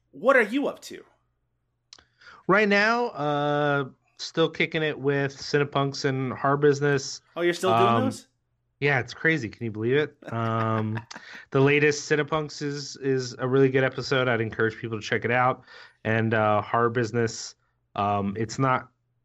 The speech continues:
Speaker 2: it should be up by the time this is up. Uh, we have an episode where we talked about, uh, Orca and Piranha. So that's, that's
Speaker 1: Ah.
Speaker 2: pretty good.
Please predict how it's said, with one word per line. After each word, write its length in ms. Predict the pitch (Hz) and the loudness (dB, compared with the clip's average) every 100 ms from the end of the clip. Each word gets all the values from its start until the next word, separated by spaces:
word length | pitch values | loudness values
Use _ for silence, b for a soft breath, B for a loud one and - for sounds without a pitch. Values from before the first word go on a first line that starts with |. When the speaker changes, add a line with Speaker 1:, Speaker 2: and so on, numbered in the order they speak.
| _ _ - | _ _ 0
Speaker 2:
it 180 | 135 | 2
should 320 | - - 165 160 | 2 2 2 4
be 180 | 147 | 4
up 160 | 143 139 | 2 2
by 120 | 139 | -2
the 100 | 117 | -2
time 520 | 113 127 120 113 104 | -4 -4 -4 -4 -4
this 260 | 98 135 135 | 2 2 2
is 180 | 107 92 | -4 -6
up. 340 | 87 85 - _ _ _ _ - | -8 -10 -12 _ _ _ _ -4
Uh, 200 | 101 101 | -2 -2
we 120 | 104 | -2
have 120 | 104 | -2
an 60 | 98 | -2
episode 600 | 101 - - 107 98 95 | -4 -4 -2 0 2 0
where 120 | 95 | 0
we 120 | 92 | -2
talked 380 | 92 - 95 95 | -2 0 0 0
about, 500 | 87 98 92 87 - - - | -2 0 2 2 -2 -8 -4
uh, 160 | 87 - | -4 2
Orca 600 | 135 135 135 156 139 135 - | 4 4 4 2 2 -2 -4
and 240 | 113 95 | -6 -6
Piranha. 640 | - 107 98 92 87 76 - | -8 -4 -4 -4 -6 -10 -14
So 280 | - - 87 | -12 -8 -4
that's, 300 | 165 311 330 | -2 0 0
that's 280 | 214 123 95 | 0 0 -4
Speaker 1:
Ah. 60 | - | -8
Speaker 2:
pretty 140 | 87 | -6
good. 260 | 87 82 | -4 -4